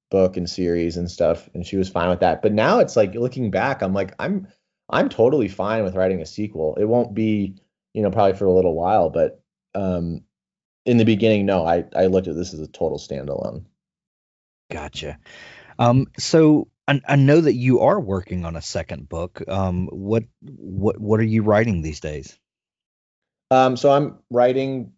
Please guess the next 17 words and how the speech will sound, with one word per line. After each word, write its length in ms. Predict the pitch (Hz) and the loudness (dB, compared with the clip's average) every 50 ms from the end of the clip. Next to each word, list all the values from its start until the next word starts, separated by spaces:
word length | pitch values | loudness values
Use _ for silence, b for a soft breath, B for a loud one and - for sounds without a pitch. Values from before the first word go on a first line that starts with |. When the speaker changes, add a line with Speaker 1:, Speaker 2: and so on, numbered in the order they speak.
| _ _ _ | _ _ _
Speaker 1:
the 600 | - 117 110 107 107 107 107 107 104 104 95 95 95 _ _ - - - - - _ _ _ _ _ _ _ _ - - | 0 2 4 6 6 6 4 4 2 0 -2 -6 -10 _ _ -20 -20 -20 -20 -20 _ _ _ _ _ _ _ _ -20 -4
first 360 | - 127 131 127 127 - - | 0 2 2 2 2 0 0
book 200 | 123 120 117 120 | 0 0 0 0
to 80 | - 107 | 0 0
hopefully 300 | 117 113 107 - 117 110 | 2 2 2 0 0 -2
a 20 | 98 | 0
very 200 | 107 107 107 104 | 0 0 0 0
long, 300 | 107 104 104 107 110 107 | 0 -2 -2 -2 -2 -2
lucra-, 340 | 110 110 - 113 101 92 - 113 107 95 - - | -4 -4 -2 -4 -6 -6 -8 -14 -14 -14 -8 -2
lucrative 480 | 123 123 117 120 123 - - 113 107 | -2 -2 0 -2 -4 -2 -2 -2 -2
series. 600 | - - - 113 104 104 104 110 113 113 - - - - - | -2 -2 -2 2 2 4 4 2 2 0 -4 -14 -14 -10 -6
Um, 560 | 95 92 90 90 90 87 87 87 87 87 - B B B B B B B B B B _ _ - | -4 -2 -2 0 0 0 0 0 -2 -4 -6 B B B B B B B B B B _ _ -4
it's 380 | - 95 95 95 - - - _ | 0 0 0 0 -4 -12 -14 _
kind 240 | - 107 98 95 | -2 0 2 2
of 80 | 95 95 | 2 2
about, 500 | 95 92 95 90 87 87 82 - - _ _ _ _ _ _ _ - | 2 2 2 0 0 0 -2 -2 -6 _ _ _ _ _ _ _ -12
um, 540 | 87 90 87 85 82 82 85 87 82 82 - | -8 -8 -6 -6 -6 -6 -6 -8 -8 -10 -12